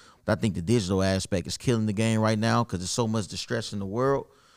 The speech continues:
So if there's a lot of distress in the world, that means a lot of people is gonna be online. And, uh, I think it was, like, a couple months ago, We Buy, uh, well, Sell My Home was, uh, it was up, like, twenty-seven hundred percent or something like that.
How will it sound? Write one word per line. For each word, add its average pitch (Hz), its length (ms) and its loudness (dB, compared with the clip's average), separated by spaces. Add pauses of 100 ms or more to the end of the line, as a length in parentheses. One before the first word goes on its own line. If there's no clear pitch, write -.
(100)
So 110 180 -2
if 95 60 -4
there's 90 100 -8
a 87 60 -8
lot 127 140 2
of 117 80 -6
distress 113 380 -4
in 107 60 -6
the 98 80 -6
world, 120 460 0
that 107 100 -6
means 95 320 -6
a - 20 -8
lot 107 200 -2
of - 80 -8
people 107 220 -2
is 90 80 -6
gonna 98 200 -4
be 98 180 -2
online. 98 580 -2 (460)
And, 98 140 -2
uh, 90 320 -2
I 107 60 -6
think 156 180 -2
it 151 40 -2
was, 120 120 0
like, 117 120 0
a 90 40 -12
couple 107 240 0
months 120 240 0
ago, 95 380 -2 (460)
We 131 160 4
Buy, 117 160 4
uh, 101 280 4
well, 110 180 4
Sell 139 220 2
My 123 180 4
Home 127 500 2 (520)
was, 95 200 -4
uh, 95 400 2
it 87 60 -2
was 104 180 -2
up, - 160 2
like, 92 200 -4
twenty-seven 107 480 0
hundred 104 200 0
percent 113 360 -6
or 95 40 -10
something 95 280 -10
like 87 180 -8
that. - 240 -8